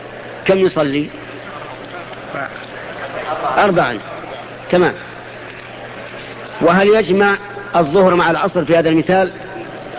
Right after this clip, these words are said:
لا، لأنه انتهى السفر. طيب، ولو أن دخل، ولو دخل عليه،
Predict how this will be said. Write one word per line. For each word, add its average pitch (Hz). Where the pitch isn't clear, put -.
لا، 165
لأنه 190
انتهى 160
السفر. 123
طيب، 147
ولو 180
أن 196
دخل، 180
ولو 170
دخل 185
عليه، 175